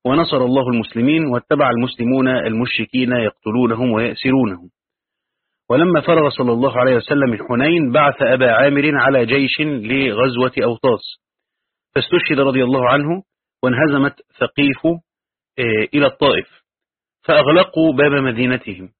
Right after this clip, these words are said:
فسار النبي صلى الله عليه وسلم وحاصرهم نيفا وعشرين يوما، وقاتلهم بالمنجنيق، وأمر بقطع أعنابهم، ثم رحل عنهم ونزل بالجعرانة، وأتى إليه بعض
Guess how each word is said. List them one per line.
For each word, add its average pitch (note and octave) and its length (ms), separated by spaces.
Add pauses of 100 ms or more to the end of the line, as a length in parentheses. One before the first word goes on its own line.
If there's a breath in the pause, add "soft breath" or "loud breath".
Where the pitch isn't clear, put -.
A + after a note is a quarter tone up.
(140)
فسار D3 340
النبي C3 420
صلى A2 240
الله A#2 220
عليه A2+ 260
وسلم C#3+ 500
وحاصرهم C3+ 760
نيفا B2+ 420
وعشرين A2 340
يوما، C#3 320 (120)
وقاتلهم A#2+ 540
بالمنجنيق، G#2+ 540 (800)
وأمر D#3 360
بقطع C3+ 320 (220)
أعنابهم، C#3+ 600
ثم D3 300
رحل B2+ 360
عنهم C#3 440
ونزل B2+ 480
بالجعرانة، A2 680 (640)
وأتى D#3+ 300
إليه C#3 400
بعض C3+ 240